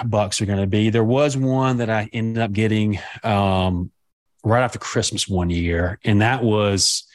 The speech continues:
he whipped my butt, um, throughout the rut. I actually had my crosshairs on him once. Um, I made a mistake that season. That was twenty sixteen. I made the classic mistake of this, this,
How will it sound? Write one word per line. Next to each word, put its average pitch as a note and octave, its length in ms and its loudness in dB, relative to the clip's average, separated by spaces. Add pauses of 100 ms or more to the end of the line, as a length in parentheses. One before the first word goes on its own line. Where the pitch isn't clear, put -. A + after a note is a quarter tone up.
(460)
he F3 260 2
whipped C3 300 0
my G#2+ 140 0
butt, G#2+ 520 0
um, G2 680 -2
throughout G2+ 840 0 (220)
the G#2 100 -2
rut. G2+ 400 2
I A2 40 0
actually B2+ 300 0
had B2 300 -2
my G#2 160 -4
crosshairs A#2 720 -2
on G#2+ 140 0
him G2 100 -2
once. G#2+ 560 0 (720)
Um, F#2+ 680 0 (540)
I B2+ 80 0
made D3 180 2
a - 20 2
mistake B2+ 400 0
that A2 160 -2
season. G#2+ 260 -4
That C#3 120 0
was A#2+ 100 -4
twenty A#2+ 300 -2
sixteen. G2+ 640 0 (360)
I - 60 -2
made A#2+ 120 4
the A#2 100 2
classic B2+ 360 0
mistake A#2 460 0
of G2 460 0 (500)
this, - 400 0 (180)
this, A2+ 460 0